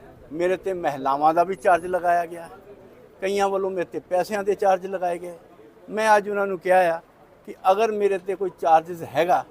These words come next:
ਤੇ ਮੈਨੂੰ ਬਖਸ਼ਿਓ ਨਾ, ਮੈਨੂੰ,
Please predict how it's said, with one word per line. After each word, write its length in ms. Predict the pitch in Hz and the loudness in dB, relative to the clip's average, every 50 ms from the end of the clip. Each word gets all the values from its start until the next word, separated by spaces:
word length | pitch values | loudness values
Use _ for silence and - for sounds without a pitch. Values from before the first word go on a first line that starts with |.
| - - _ - - - - - - - - - | -14 -20 _ -20 -20 -20 -20 -20 -20 -20 -10 -6
ਤੇ 60 | 208 | -4
ਮੈਨੂੰ 420 | 202 196 196 190 202 208 214 190 165 | -2 0 0 0 0 0 -2 -2 2
ਬਖਸ਼ਿਓ 540 | 175 170 160 - - - - 208 202 185 185 | 4 4 4 2 -2 -4 0 2 2 2 2
ਨਾ, 280 | 180 170 170 175 185 - - - - - - - - - - - - - - | 2 2 2 0 -2 -8 -16 -20 -20 -20 -20 -20 -20 -20 -20 -20 -20 -14 -10
ਮੈਨੂੰ, 420 | - 170 180 180 185 190 190 190 | -6 -2 -2 0 0 0 -2 -4